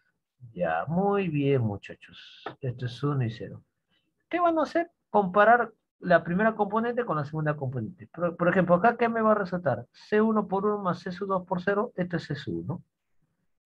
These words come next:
¿Qué me va a resultar acá? C sub dos. Entonces, la primera ecuación que obtengo arriba sería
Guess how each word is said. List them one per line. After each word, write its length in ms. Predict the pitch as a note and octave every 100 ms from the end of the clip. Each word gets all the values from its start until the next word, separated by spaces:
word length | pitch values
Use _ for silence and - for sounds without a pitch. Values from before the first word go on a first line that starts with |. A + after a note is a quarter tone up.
| _ _ -
¿Qué 100 | A3
me 60 |
va 160 | A3 A3
a 20 |
resultar 340 | G3 F3+ G#3
acá? 280 | G#3+ A3 - _
C 300 | - - B2
sub 200 | - E2+
dos. 340 | E2 - _ _ _ _ _ _ _ _ _ _
Entonces, 320 | - C3+ D#3
la 200 | E3 E3+
primera 360 | F#3+ G#3+ C4+ C4
ecuación 560 | - A3 - A3+ A3+ -
que 80 | -
obtengo 680 | E3+ - F3+ F3+ F3+ F3 - _
arriba 500 | D3 D3+ F3 F#3+ G3
sería 560 | F3+ E3 E3 F3 G3